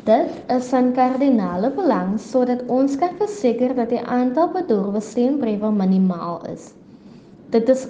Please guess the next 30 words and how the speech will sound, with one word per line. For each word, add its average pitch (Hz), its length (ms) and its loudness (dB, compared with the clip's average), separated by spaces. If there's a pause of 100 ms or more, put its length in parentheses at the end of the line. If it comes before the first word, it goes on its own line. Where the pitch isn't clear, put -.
ook 285 240 4
belangrik 233 600 -2
om 233 160 -2
te 254 120 -2
verseker 233 600 -2
dat 240 200 -2
elke 247 300 0 (100)
kiezer 247 340 0
weet 208 300 -2
waarvoor 190 480 0
hulle 202 240 0
stem 247 460 0 (640)
vir 226 100 0
elke 220 400 0
stembrief 233 600 0 (100)
en 220 240 2
wat 185 200 0
die 320 160 0
doel 190 240 -2
van 214 140 -2
elke 196 380 -6
stembrief 190 560 -4 (140)
is. - 260 -14 (640)
Baie 208 400 4
belangrik 233 680 0
tydens 240 440 0
hierdie 202 320 -4 (120)
veldtogte 226 720 0
is 214 180 -2
om 214 220 -2